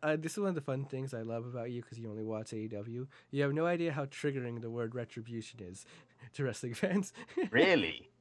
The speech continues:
Speaker 1: Oh, yeah.
Speaker 2: Oh, well, um, yes,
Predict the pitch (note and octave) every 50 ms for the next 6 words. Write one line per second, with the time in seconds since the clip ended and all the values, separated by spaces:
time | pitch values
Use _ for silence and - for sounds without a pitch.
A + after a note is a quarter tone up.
0 | _ - B2 B2+ B2+ A#2 A2+ G#2+ G#2+ D#2+ F2+ G#2+ G#2 F#2 F#3 - C#3+ - E2+ E2+
1 | E2 D#2+ D2 C#2+ - _ _ _ _ _ _ _ - - _ _ - F2+ F2+ E2+
2 | D#2+ D2+ C#2+ B1+ - - - _ _ _ - _ _ - - - - - - -
3 | - - - - - - - - - - - - D#2+ C#2+ - - - -